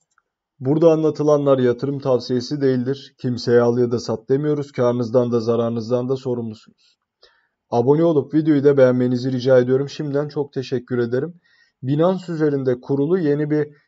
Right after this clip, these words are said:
N F T'ler üzerinden Lunge yakım etkinliği arkadaşlar. Lunge Art hiç fena değil. E, genel olarak da kendileri yani bunun,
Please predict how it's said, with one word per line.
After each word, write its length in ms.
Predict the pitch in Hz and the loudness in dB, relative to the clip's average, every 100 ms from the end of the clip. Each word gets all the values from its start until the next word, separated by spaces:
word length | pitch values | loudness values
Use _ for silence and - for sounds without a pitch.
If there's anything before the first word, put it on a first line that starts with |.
| _ | _
N 260 | 127 131 135 | 0 2 2
F 80 | 131 | 0
T'ler 280 | 151 165 | 0 2
üzerinden 640 | 160 131 131 127 127 180 147 | 2 2 2 2 0 0 0
Lunge 280 | 156 160 147 | -2 0 0
yakım 260 | 143 175 | 0 0
etkinliği 560 | 156 131 - 123 120 113 | -2 -2 -4 -4 -2 -4
arkadaşlar. 640 | 110 113 110 110 - 175 | -4 -6 -6 -6 0 0
Lunge 420 | 143 147 165 120 | 0 -2 -2 0
Art 240 | 123 - _ _ _ _ - | -2 -2 _ _ _ _ -10
hiç 180 | 151 | -4
fena 380 | - 156 156 151 | 0 2 4 2
değil. 140 | 170 190 - _ - | 0 -2 -8 _ -2
E, 120 | 127 | 0
genel 340 | 123 139 156 170 | 4 4 4 4
olarak 460 | 165 151 156 160 | 4 4 2 2
da 140 | 139 123 | 0 0
kendileri 560 | 135 131 127 127 123 | 0 0 2 2 2
yani 360 | 120 117 120 120 | 2 0 -2 -4
bunun, 360 | 127 135 131 | -2 -2 -4